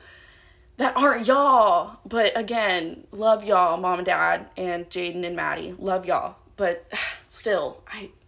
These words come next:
I, when I get trapped in a house with them after long periods of time, I just,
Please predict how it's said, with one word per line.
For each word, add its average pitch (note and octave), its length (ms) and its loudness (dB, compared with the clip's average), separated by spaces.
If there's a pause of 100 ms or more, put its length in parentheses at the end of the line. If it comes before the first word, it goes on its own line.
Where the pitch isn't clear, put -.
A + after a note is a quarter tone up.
(160)
I, - 180 -10
when A#3+ 180 -8
I C#4 80 -2
get C#4+ 140 -8
trapped G#3 380 -2
in G#3+ 60 -6
a G3 60 -8
house F3 340 -2
with F#3 160 -8
them F#3 320 -6 (500)
after G3+ 200 0
long G3+ 260 2
periods G3+ 420 -2
of F#3+ 80 -10
time, F3+ 580 -4 (460)
I A3 120 4
just, A#3 440 -6